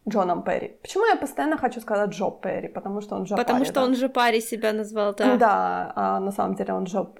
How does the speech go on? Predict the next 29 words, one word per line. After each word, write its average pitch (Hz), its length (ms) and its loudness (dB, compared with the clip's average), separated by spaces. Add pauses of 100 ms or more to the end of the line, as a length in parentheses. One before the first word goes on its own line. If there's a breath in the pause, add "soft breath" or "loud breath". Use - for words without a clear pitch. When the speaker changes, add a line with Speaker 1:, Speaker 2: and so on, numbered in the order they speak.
Speaker 1:
Джон 196 280 0
Перри, 185 340 -4
да. 196 560 -2 (200)
Старший - 400 -2
Перри, 202 300 2
который 196 380 -2
защитил 202 460 -4
своего 185 440 0
сына, 269 480 0
да, 202 720 0 (140)
как - 160 -10
он 202 100 -2
сказал, 240 360 2
Speaker 2:
Мгм. - 40 2
Speaker 1:
говорит, 185 400 -2 (340)
«Это 226 200 2
моя 214 260 0
миссия». 214 520 -2 (600)
То 202 80 -8
есть 202 120 -4
я 196 80 6
должен 208 340 2
был 202 180 4
донести 220 460 2
эту 208 180 2
информацию 208 680 0
до 196 120 0
тебя, 220 360 0
но 202 260 -2